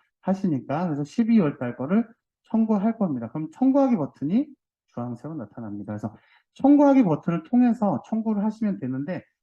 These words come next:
지금 아까 말씀드린 것처럼 청구 기간이 저희가 일 일에서 육 일 사이인데 오늘 일월 사 일이다 보니까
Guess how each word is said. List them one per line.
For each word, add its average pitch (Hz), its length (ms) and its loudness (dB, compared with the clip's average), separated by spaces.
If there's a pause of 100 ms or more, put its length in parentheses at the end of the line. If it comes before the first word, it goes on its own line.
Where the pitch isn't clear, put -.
(260)
지금 180 160 0
아까 151 180 0
말씀드린 156 480 -2
것처럼 180 320 -4
청구 262 380 0
기간이 180 300 -4
저희가 127 280 -8
일 220 160 0
일에서 220 300 -2
육 127 240 -8
일 208 120 -2
사이인데 147 360 -6
오늘 123 260 -4
일월 190 260 -2
사 127 280 -10
일이다 131 320 -6
보니까 117 420 -4